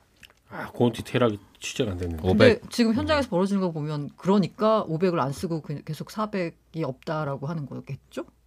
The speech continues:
Speaker 3: 음, 꼭 오백이 있는데도 오백을 못 쓸 만한 상황이 있는 공사 현장도 있는 것 같고. 내
Speaker 2: 음.
Speaker 3: 생각엔 그렇게 가격이 올라갈 경우에
Speaker 2: 음.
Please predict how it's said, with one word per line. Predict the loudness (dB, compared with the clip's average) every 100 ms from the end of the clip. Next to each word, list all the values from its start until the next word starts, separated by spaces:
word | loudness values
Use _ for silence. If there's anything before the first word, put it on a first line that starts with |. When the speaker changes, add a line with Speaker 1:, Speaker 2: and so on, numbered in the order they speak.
| -8
Speaker 3:
음, | -4 -4 0
꼭 | 2 4
오백이 | 4 6 6 6
있는데도 | 4 6 6 6 6
오백을 | 6 6 4
못 | 4
쓸 | 2 4 6 6
만한 | 6 6 4
상황이 | 2 4 6
있는 | 4 4 2
공사 | 2 4 4
현장도 | 4 2 2
있는 | 2 2
것 |
같고. | 0 -4 -8 -6
내 | -2
Speaker 2:
음. | 0
Speaker 3:
생각엔 | 2 2 2
그렇게 | 2 -2 -2
가격이 | -2 2 2 4
올라갈 | 4 6 4
경우에 | 2 2 2 2 0 0
Speaker 2:
음. | -4